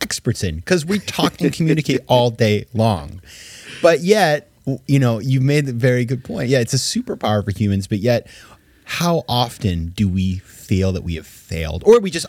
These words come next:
Speaker 1: objectively fail? It's like you have that conversation with somebody, you think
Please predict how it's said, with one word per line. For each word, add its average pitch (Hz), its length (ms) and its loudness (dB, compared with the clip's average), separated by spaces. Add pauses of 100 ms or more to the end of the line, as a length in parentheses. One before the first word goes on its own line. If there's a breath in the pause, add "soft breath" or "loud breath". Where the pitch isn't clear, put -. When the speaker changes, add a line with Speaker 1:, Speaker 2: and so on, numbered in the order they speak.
(100)
Speaker 1:
objectively 98 560 0
fail? 110 200 2
It's 92 100 -6
like 101 140 -2
you 104 80 2
have 156 200 2
that 147 180 -2
conversation 113 540 -2
with 95 80 -4
somebody, 90 260 -4
you 98 60 0
think - 760 -4